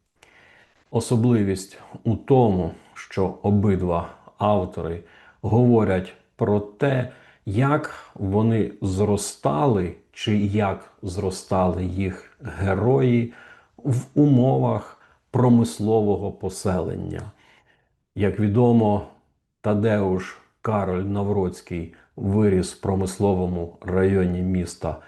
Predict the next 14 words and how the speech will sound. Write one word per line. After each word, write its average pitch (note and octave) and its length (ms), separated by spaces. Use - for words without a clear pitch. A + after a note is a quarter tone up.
Гданська, F#2+ 840
а B2 220
Джей B2 380
Ді A#2 360
Венс — B2 680
так G2+ 180
званому A2 720
іржавому G#2 920
заході F2+ 800
Сполучених F#2 680
Штатів - 480
Америки. E2+ 640
І G3 160
один, C3 460